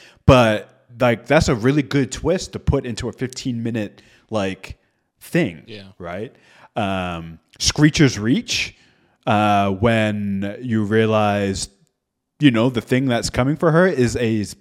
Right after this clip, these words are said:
Speaker 1: like, Sith. And, uh, you know, that's, it's not a happy ending at all. She's getting taken by the Sith, and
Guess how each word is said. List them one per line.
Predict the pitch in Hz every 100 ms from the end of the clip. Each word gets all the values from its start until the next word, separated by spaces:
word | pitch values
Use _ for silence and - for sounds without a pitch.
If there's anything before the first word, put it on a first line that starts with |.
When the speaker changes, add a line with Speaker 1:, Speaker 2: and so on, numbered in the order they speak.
| -
Speaker 1:
like, | 120 98
Sith. | - 131 190 - - _ _ _ -
And, | 120 117 110 113
uh, | 107 104 101 104
you | 127
know, | 101 135 170
that's, | 107 113 -
it's | 117 104
not | 110 113
a | 107
happy | 98 120 - 110
ending | 104 123 110
at | 95
all. | 98 165 98
She's | - 117 98
getting | 131 123 117 104 - - _ -
taken | - 135 135 139
by | 120 120
the | 107
Sith, | - 160 180
and | 117 95 85